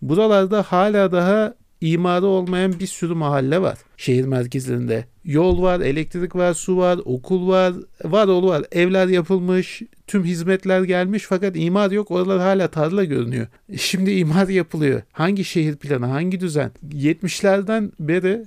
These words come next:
Türkiye ucuz işçi için İstanbul özellikle bu seksenlerin ortalarından sonra oldu.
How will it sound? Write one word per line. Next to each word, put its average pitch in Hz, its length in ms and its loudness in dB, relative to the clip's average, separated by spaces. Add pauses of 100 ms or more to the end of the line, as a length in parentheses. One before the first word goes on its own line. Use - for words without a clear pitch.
(120)
Türkiye 185 540 0
ucuz 185 300 -2
işçi 196 320 -6
için 196 280 -4
İstanbul 180 560 -2
özellikle 170 580 -2
bu 160 80 -6
seksenlerin 160 580 -4
ortalarından 165 600 -4
sonra 127 340 -6
oldu. 160 320 -6